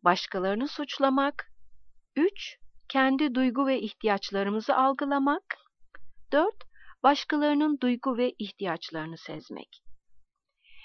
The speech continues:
Birisi bize sözlü veya sözsüz olarak olumsuz bir mesaj verdiğinde onu nasıl algılayacağımıza dair dört seçeneğimiz var. Birincisi, suçlama ve eleştiri duyarak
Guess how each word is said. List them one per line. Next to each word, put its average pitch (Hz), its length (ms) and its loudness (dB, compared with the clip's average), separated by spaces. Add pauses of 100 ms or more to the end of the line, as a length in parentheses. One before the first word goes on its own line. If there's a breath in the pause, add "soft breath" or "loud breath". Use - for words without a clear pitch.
(760 soft breath)
Birisi 392 460 8
bize 277 280 4
sözlü 240 480 4
veya 247 300 4
sözsüz 226 500 -2
olarak 180 540 0
olumsuz 240 540 2
bir 285 120 0
mesaj 202 520 0
verdiğinde 160 760 -4 (320 loud breath)
onu 294 340 6
nasıl 349 340 2
algılayacağımıza 196 1000 0
dair 190 400 -2
dört 311 160 2
seçeneğimiz 160 760 -6
var. - 200 -6 (560)
Birincisi, 311 680 4 (500 soft breath)
suçlama 302 640 2
ve 226 80 4
eleştiri 220 720 -2
duyarak 190 540 -2